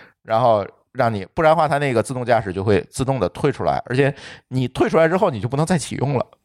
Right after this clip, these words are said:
你就必须盯着开到终点了。呃，它，它这个功能设计的就是从开一辆电车，而且开一辆智能电车的角度来讲，真不错，这个没毛病，是吧？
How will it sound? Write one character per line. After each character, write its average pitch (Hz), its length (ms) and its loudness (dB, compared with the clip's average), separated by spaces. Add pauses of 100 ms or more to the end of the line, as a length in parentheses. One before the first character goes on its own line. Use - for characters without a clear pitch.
(120)
你 107 100 -4
就 113 80 2
必 135 120 0
须 123 220 2 (100)
盯 143 160 -4
着 110 220 0
开 104 220 -2
到 101 340 2 (140)
终 117 160 -10
点 107 120 2
了。 85 240 -2 (760)
呃， 107 200 -2
它， 123 200 -2
它 - 160 -2
这 349 120 -2
个 202 80 2
功 185 160 -4
能 160 120 2
设 233 260 2
计 135 140 0
的 95 120 0
就 214 140 0
是 160 80 2 (240)
从 208 180 -2
开 240 300 0
一 208 160 -2
辆 180 200 2
电 208 280 2
车， 185 240 0
而 170 100 4
且 151 160 -2
开 151 220 -2
一 160 60 -2
辆 151 200 4
智 277 380 0
能 104 220 -2
电 123 200 0
车 113 220 -2
的 113 100 0
角 82 240 0
度 104 200 -4
来 87 160 2
讲， 85 280 0 (480)
真 98 160 -2
不 95 80 -4
错， 78 360 -6 (760)
这 165 140 -2
个 113 260 2
没 139 160 -2
毛 143 220 4
病， 160 140 2 (580)
是 - 160 -10
吧？ 107 180 0